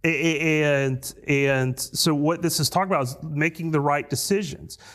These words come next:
making the right decisions in our lives, making the right decisions as a follower of Christ, a-, and listening to him and letting him show us the ways that go, to, to go in life. But,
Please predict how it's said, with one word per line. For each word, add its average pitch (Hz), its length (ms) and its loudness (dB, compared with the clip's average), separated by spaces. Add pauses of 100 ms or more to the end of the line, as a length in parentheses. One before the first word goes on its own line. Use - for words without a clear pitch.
(120)
making 170 420 2
the 160 100 2
right 147 260 0
decisions 139 640 -2
in 117 160 -6
our 107 120 2
lives, 131 560 0
making 139 340 -2
the 135 80 -2
right 135 260 0
decisions 131 720 -6 (220)
as 131 160 2
a 127 60 2
follower 131 420 0
of - 140 -6
Christ, 151 600 0 (240)
a-, - 40 0 (120)
and 135 160 2
listening 165 640 0
to - 100 -2
him 131 380 2
and 127 160 2
letting 156 500 0
him 143 720 0 (260)
show 202 540 2
us 127 320 -2 (320)
the 143 140 2
ways 151 400 2
that - 200 -4
go, 151 360 0 (160)
to, 165 160 0
to 165 160 0
go 190 260 2
in 151 120 -4
life. 120 360 0
But, 143 400 -2